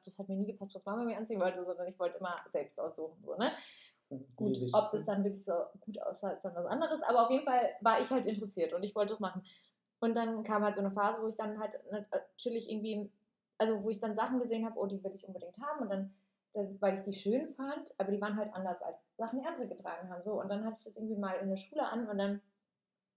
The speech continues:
Speaker 1: wurde ich voll deswegen geärgert, so, ne? Weil das halt anders war. Allein schon dieses,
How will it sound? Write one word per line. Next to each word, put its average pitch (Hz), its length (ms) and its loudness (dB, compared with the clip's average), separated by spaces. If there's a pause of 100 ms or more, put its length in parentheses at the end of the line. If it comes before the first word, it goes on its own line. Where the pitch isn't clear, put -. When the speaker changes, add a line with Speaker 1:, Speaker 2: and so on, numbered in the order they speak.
(320)
Speaker 1:
wurde 190 240 2
ich - 60 -6
voll 180 160 4
deswegen 202 300 0
geärgert, 285 600 6
so, 175 160 0
ne? 233 220 0 (340)
Weil 190 100 2
das - 140 -4
halt - 240 -2
anders 311 560 -4
war. - 320 -14 (220)
Allein 233 280 4
schon 254 200 -2
dieses, 226 340 -4